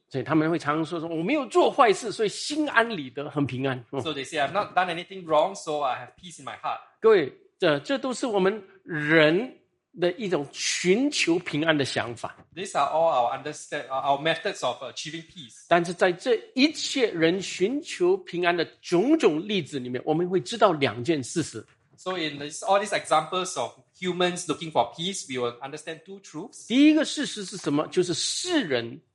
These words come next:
Speaker 1: 都需要平安。
Speaker 2: The first truth is everyone in the world needs peace.
Speaker 1: 平安是人性的一种渴望。
Speaker 2: It's a desire in our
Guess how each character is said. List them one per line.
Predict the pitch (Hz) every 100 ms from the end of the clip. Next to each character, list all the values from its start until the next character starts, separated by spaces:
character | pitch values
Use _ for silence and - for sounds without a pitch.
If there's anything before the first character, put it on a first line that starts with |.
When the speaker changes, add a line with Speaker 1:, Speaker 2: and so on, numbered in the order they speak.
| _
Speaker 1:
都 | 147 170 165
需 | - 160
要 | 143
平 | 113 107 107
安。 | 98 - _
Speaker 2:
The | 131 -
first | 262 262 -
truth | 208 208
is | 131 123 -
everyone | 190 202 226 214 190
in |
the | 131
world | 123 135 139
needs | 135 - -
peace. | 147 104 - -
Speaker 1:
平 | 196 233
安 | 226 226
是 | 254 202
人 | 160 147 165 202 294
性 | 285 - 359 311 170
的 | 165
一 | 180
种 | 175 175
渴 | - - 143
望。 | 151 147 - _
Speaker 2:
It's | 156 165 -
a | 170 160 165
desire | 147 160 190 180 233 233
in | 170
our | 127